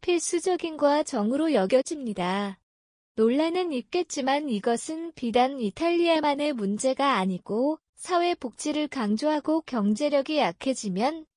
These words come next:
어느 나라도 당할 수 있는 가능성 있는 일이며 자존심 문제가 아닌 생존의 문제로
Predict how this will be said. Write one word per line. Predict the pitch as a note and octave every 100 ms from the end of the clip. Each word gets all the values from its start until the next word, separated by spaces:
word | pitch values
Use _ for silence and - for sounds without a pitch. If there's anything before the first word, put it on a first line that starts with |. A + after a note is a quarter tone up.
| _
어느 | G#3 A3+
나라도 | E4 E4 D#4+ D#4+ E4+ E4+
당할 | B3 G#3+ C4 C4
수 | -
있는 | D4+ C#4+ C#4+ D#4
가능성 | - G#3 A#3+ B3+ D4+ D#4+
있는 | C#4 B3+ B3+
일이며 | A#3 G3 E3+ F#3 B3 D#4+ - _
자존심 | - G#3+ E4 F4+ F4+ F#4+
문제가 | E4 C4+ C4+ D4 C#4+ C4+
아닌 | A3+ A3+ C4
생존의 | C4 F4+ E4+ E4+ D#4 D#4
문제로 | A3 G#3+ G#3 F3+ G#3+ D#4+